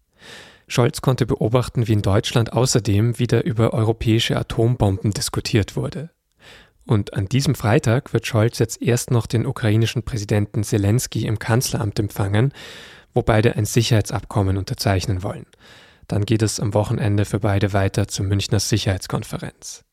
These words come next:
Was sind bei all diesen Terminen die wichtigsten Punkte, die der Kanzler verfolgt und umsetzen möchte? Wie gut sieht er Deutschland derzeit für die Krisen gerüstet?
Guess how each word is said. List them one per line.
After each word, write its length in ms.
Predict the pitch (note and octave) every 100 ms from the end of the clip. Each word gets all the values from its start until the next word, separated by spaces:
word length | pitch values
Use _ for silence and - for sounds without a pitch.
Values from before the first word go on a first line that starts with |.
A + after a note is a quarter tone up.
| _ _ _ - - - _ _ _
Was 200 | A2+ G#2+
sind 200 | E3+ D3+
bei 220 | - A2+ -
all 180 | A2+
diesen 260 | A#2+ B2 B2
Terminen 480 | A#2 G2 G#2 B2+ A#2
die 180 | G2+ G2
wichtigsten 460 | B2+ - - A#2+
Punkte, 440 | - A#2 A#2+ B2+ A2+
die 120 | A2+
der 120 | G2+
Kanzler 440 | - G#2+ G#2 -
verfolgt 600 | G#2 G#2 - G#2 B2 -
und 260 | D#3+ A2+ G#2+
umsetzen 600 | - A2 G#2 F#2+ - G2
möchte? 340 | F#2 - - - _ - - - _ _
Wie 140 | B2+
gut 440 | D#3 - D3+ - - -
sieht 240 | - C3+
er 80 | -
Deutschland 580 | - G2+ G#2 - A2+ -
derzeit 440 | G#2+ - A2+ G#2
für 120 | -
die 80 | A2
Krisen 440 | - - A#2 G2+ F#2+
gerüstet? 640 | F#2 G2+ - - - -